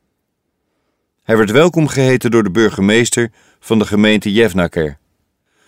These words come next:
"Het is een mooie herfstdag hier in Oslo. Een prettig Noors tintje voor deze topontmoeting. Laten we nog eens luisteren naar wat de president een half uur geleden tegen de pers heeft gezegd."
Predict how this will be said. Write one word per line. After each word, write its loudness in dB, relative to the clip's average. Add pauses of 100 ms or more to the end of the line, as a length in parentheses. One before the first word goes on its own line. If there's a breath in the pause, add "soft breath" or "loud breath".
(140)
"Het -8
is 0
een 4
mooie 4
herfstdag 0
hier 0
in 0
Oslo. -2 (540)
Een -8
prettig -2
Noors 2
tintje 0
voor -2
deze 0
topontmoeting. -6 (920 loud breath)
Laten 0
we 4
nog 0
eens -2
luisteren 0
naar 2
wat 0
de -6
president 0
een -4
half 0
uur -2
geleden 0
tegen -2
de -6
pers -2
heeft -6
gezegd." -8